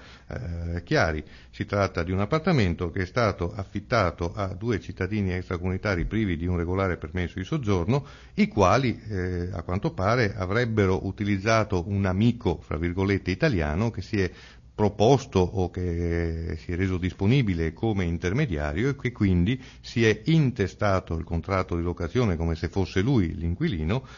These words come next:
e in realtà ha messo a disposizione di queste persone l'appartamento affittato. Il canone di locazione convenuto era pari ad euro quattrocentosessantacinque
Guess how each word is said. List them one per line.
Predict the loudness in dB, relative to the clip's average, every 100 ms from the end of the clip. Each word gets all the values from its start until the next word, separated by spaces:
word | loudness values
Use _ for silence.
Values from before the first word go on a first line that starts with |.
| -20 0
e | 4
in | 6
realtà | 6 4 2 -2 -4
ha | 0 4
messo | 4 2 -2
a |
disposizione | -4 -4 -6 -6 -6
di | -6
queste | -6 -6 -6
persone | -4 -4 -4 -4 -4 -6 -16 -8
l'appartamento | -6 -4 -4 -2 -4 -6 -8
affittato. | -10 -12 -12 -12 -12 -16 -16 -20 -20 -20 -20 -20 -4
Il | -2 0
canone | 4 6 8 6
di | 4
locazione | 2 0 0 0 2 4 2
convenuto | 2 0 2 4 4 4 0 0
era | 0 0
pari | -2 -2 0 0
ad | 0
euro | 0 0 -2
quattrocentosessantacinque | -2 -2 -2 0 0 0 -2 -2 2 2 4 4 4 0 -2